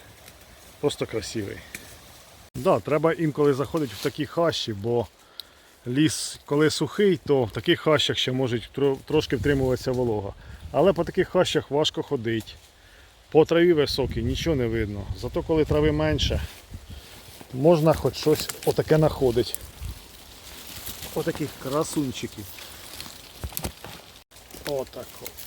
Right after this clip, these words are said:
Ох, я за ними скучив. Отако, тако, тако. А?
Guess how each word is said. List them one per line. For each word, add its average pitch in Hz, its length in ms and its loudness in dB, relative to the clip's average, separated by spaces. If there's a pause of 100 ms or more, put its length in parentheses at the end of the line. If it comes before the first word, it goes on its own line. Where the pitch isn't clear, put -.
(840)
Ох, 202 200 -6
я 156 100 2
за 147 120 -2
ними 131 260 -2
скучив. 113 460 -10 (3750)
Отако, 143 760 -10
тако, 110 460 -12
тако. 92 340 -14 (840)
А? 151 220 0